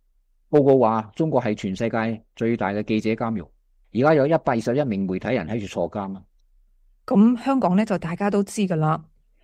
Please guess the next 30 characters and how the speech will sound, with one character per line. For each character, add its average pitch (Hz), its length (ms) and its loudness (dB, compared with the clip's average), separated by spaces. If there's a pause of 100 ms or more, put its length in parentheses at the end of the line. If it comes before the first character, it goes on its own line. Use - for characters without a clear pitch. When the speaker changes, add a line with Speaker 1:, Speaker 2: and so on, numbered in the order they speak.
(100)
Speaker 2:
以 185 100 2
前 156 160 -2
係 160 300 0
新 240 180 -2
聞 151 240 2
自 170 140 -6
由 151 160 -2
嘅 170 120 -2
堡 170 200 -2
壘 180 160 -2
嚟 151 160 -6
㗎。 165 100 -4
二 - 720 -8
零 160 280 0
二 175 140 0
零 143 160 -2
年 147 380 -4
國 233 220 -2
安 277 120 -2
法 190 200 0
通 233 240 -10
過 196 100 0
之 196 180 -6
後 170 140 -2
呢， 190 160 -2
就 170 160 -6
急 190 140 -8 (140)
轉 160 200 -6
直 170 160 -6
下， 139 400 -8